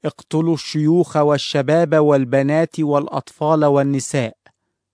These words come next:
ولكن لا تلمسوا كل من يحمل العلامة على جبهته. وابدأوا هنا من هيكلي."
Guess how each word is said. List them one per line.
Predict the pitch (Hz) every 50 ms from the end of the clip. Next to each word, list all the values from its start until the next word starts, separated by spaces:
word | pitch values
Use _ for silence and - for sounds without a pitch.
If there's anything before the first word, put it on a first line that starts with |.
| _ _ _ _ _ _ _ _ _ _ _ _ _ _
ولكن | 135 131 127 131 131 123 - - 131 127 127
لا | 131 131
تلمسوا | 127 - 139 123 123 127 139 135 - - 143 135 117 -
كل | - 151 143 139 139 135
من | 135 131 127 127
يحمل | 127 135 135 - - - 139 135 127 135
العلامة | 135 135 113 117 127 127 127 131 131 131 127 123 -
على | 135 123 113 123 127 127 131
جبهته. | 120 120 139 131 123 117 120 - - 120 107 92 107 107 98 95 _ _ _ _ _ _ _ _ _ _ _ _ _ _ _ _ _ _ _ _ _ _
وابدأوا | - 135 135 107 113 110 156 165 214 165 151 147 131 -
هنا | 151 147 131 117 110 101 98 107 - _ _ _ _ _ _ _ _ _ _ _ _ _ _ _ _ _
من | - 131 139 139
هيكلي." | 127 139 143 131 - - - 131 110 104 101 101 104 110